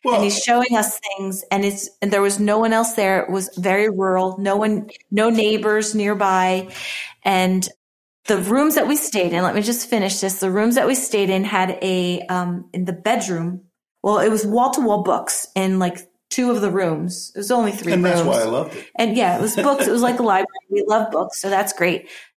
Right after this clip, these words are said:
Speaker 2: They're very old, kind of musty books. Interesting. That was interesting. But right next to the bed was a tunnel that went underground,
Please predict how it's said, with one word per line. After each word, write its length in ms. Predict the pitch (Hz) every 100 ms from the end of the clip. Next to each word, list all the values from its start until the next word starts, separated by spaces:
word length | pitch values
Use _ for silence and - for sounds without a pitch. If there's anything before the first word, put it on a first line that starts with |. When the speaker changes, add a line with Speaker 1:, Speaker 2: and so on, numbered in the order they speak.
| -
Speaker 2:
They're 160 | 196
very 260 | 190 196 202
old, 260 | 196 196 196
kind 200 | 202 190
of 40 |
musty 300 | 190 185 202
books. 260 | 185 180 - 294
Interesting. 560 | 339 226 - 156 170
That 120 | 202
was 140 | - 208
interesting. 380 | 190 - 147 180
But 160 | - 180
right 320 | 185 226 262
next 260 | 269 269 -
to 80 | 254
the 120 | 226
bed 460 | 233 202 190 233 - _ _ _
was 420 | - 208 208 196 - 170
a 80 |
tunnel 800 | 180 - 247 320 277 214 262 - - - - - - 220
that 200 | 202 202
went 380 | 202 196 214 -
underground, 880 | 254 311 349 302 285 202 196 254